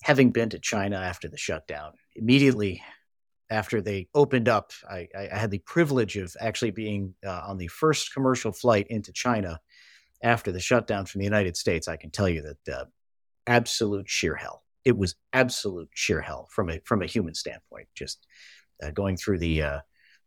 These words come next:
the bureaucracy, uh, to even just simply make it to a hotel room. Uh, I can't imagine from a corruption standpoint what that would look like. Uh, I can't imagine, uh, from a standpoint of,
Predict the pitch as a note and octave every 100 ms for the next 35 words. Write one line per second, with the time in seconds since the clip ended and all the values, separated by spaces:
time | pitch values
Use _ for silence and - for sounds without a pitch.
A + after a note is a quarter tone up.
0 | - E2 G2 G2+ G2+ E2 - C#2+ C2 -
1 | _ C#2+ C#2 - F2+ F#2+ F2+ D#2+ - -
2 | G#2 F#2 F#2 F2+ - E2 D#2 - - F#2+
3 | D2+ - _ _ - - - _ - D#2
4 | D2 G#2 - B2 G#2 A2+ A#2 A2+ G#2+ F#2
5 | - _ - A2 F#2 E2+ - A2+ G#2+ -
6 | E2+ D#2 - E2+ E2 - C#2+ C#2+ E2+ E2+
7 | D#2+ - E2+ D2+ B1+ G#1 - - _ -
8 | A#1+ B1 F2+ - G#2 G2 A2 A2 G#2 F#2+
9 | E2+ - _ D#2+ E2 G2 F2 - G2 -
10 | G2 F2 E2 D#2+ -